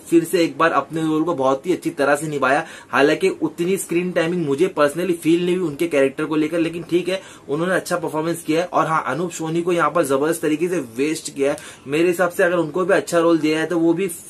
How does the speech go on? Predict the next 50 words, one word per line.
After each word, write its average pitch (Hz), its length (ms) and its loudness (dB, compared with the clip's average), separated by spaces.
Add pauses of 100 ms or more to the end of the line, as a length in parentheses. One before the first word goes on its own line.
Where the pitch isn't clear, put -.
(180)
अच्छा 139 300 0
काम 160 260 0
कर 147 180 0
सकते 143 380 -2
हैं, 170 100 0 (260)
लेकिन 151 200 0
इस 170 160 -2
movie 160 180 -4
में 180 100 -2
उनका 165 200 -4
कुछ 170 180 -4
खास 143 300 0
role 151 160 2
मुझे 135 260 -4
नजर 135 300 0
नहीं 139 140 -6
आया। 120 260 0 (140)
इस 175 160 -6
movie 180 220 -4
की 185 120 -10
जो 196 140 4
सबसे - 380 0
बड़ी 151 260 2
दुश्मन 165 420 0
है 180 80 -2 (340)
वो 143 240 2
है 156 100 8
इसकी 160 240 -4
story। 120 460 -2 (120)
और 151 80 -6
अगर 180 180 2
parental 156 560 2
guidance 160 400 2
की 175 120 -6
बात 156 260 0
करें 170 160 0
तो 170 60 -2
ये 160 240 2
movie 165 300 -2
में 170 120 -2
आपको 160 280 -2
एक 175 320 -2
kissing 170 320 -4
scene 175 160 -6
देखने 165 220 -4
को 170 80 -4
मिल 165 100 -2
जाएगा, 185 200 0
जो 151 160 -4
कि 196 220 -8